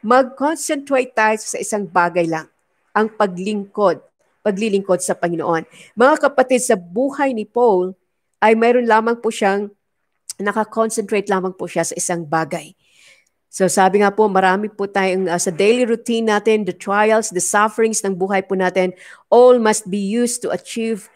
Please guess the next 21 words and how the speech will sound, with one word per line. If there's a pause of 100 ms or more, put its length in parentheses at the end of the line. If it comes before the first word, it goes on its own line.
(200)
Christ-likeness. (320)
Nasa
sinabi
ni
Paul,
"One
thing
I
do." (320)
Even
though
na
si
Paul
ay
ang
dami
po
niyang
naranasan
po